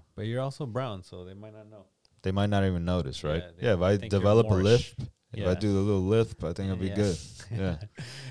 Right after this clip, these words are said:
Speaker 1: Yeah, you just gotta, you gotta practice 'cause you can't go too crazy with the lisp, you know?
Speaker 2: Nah, I got,
Speaker 1: Yeah.
Speaker 2: they'll, they'll pick
Speaker 1: Get
Speaker 2: me
Speaker 1: the
Speaker 2: out
Speaker 1: wrong
Speaker 2: right away.
Speaker 1: impression.
Speaker 2: I got too much Taíno.
Speaker 1: <laughs> You think so?
Speaker 2: Yeah, bro.
Speaker 1: Yeah.
Speaker 2: They'll pick me out.
Speaker 1: Yeah,
Speaker 2: Yeah.
Speaker 1: they,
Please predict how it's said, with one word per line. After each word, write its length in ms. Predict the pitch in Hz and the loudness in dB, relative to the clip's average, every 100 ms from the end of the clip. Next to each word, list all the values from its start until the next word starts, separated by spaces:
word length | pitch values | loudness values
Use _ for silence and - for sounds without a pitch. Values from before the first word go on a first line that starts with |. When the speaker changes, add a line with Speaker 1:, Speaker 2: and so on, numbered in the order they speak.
| - | -8
Speaker 1:
Yeah, 120 | 127 | -6
you 100 | 98 | -6
just 160 | 98 98 | -6 -4
gotta, 420 | 113 110 101 101 107 | 0 0 0 -4 -10
you 100 | 104 | -8
gotta 140 | 110 110 | -4 -4
practice 460 | 120 107 - 90 - | 0 0 -2 -14 -12
'cause 200 | 90 85 | -12 -10
you 100 | 90 | -8
can't 220 | 98 98 | -8 -6
go 180 | 104 101 | -4 -4
too 220 | - 104 | -6 -10
crazy 320 | - 101 90 | -6 -6 -6
with 140 | 87 | -10
the 160 | - 90 | -10 -10
lisp, 280 | 95 90 - - | -8 -10 -14 -20
you 80 | - | -14
know? 120 | 92 | -8
Speaker 2:
Nah, 160 | 90 87 | -4 -2
I 60 | 98 | 2
got, 260 | 110 104 | 2 2
Speaker 1:
Yeah. 80 | - 95 | -4 -4
Speaker 2:
they'll, 220 | 107 110 | 0 0
they'll 200 | 82 101 | 0 0
pick 220 | 113 104 95 | 2 2 0
Speaker 1:
Get 80 | 87 | 2
Speaker 2:
me 40 | |
Speaker 1:
the 60 | 87 | 2
Speaker 2:
out 80 | |
Speaker 1:
wrong 100 | 85 | 4
Speaker 2:
right 120 | 90 87 | 4 4
away. 220 | 82 92 82 | 4 4 2
Speaker 1:
impression. 240 | 78 71 | 0 -4
Speaker 2:
I 80 | - | -2
got 180 | 98 101 | 2 2
too 160 | - 104 | 2 0
much 220 | 95 - | -2 -2
Taíno. 580 | 87 87 92 82 78 76 - - - | -2 0 -2 -2 -4 -6 -12 -14 -8
Speaker 1:
<laughs> 420 | 110 - 117 104 | -8 -6 -8 -10
You 100 | 104 | -12
think 200 | 101 110 | -10 -10
so? 200 | - 127 - | -8 -10 -4
Speaker 2:
Yeah, 340 | 95 98 78 | 0 0 -2
bro. 240 | 67 76 85 - - | -6 -6 -6 -10 -10
Speaker 1:
Yeah. 180 | 92 87 | -8 -4
Speaker 2:
They'll 140 | 87 | -4
pick 220 | 95 101 78 | 0 -2 -2
me 120 | 73 | -6
out. 200 | 71 65 _ | -6 -10 _
Speaker 1:
Yeah, 160 | 107 98 | -8 -6
Speaker 2:
Yeah. 40 | 76 | -6
Speaker 1:
they, 140 | 101 | -8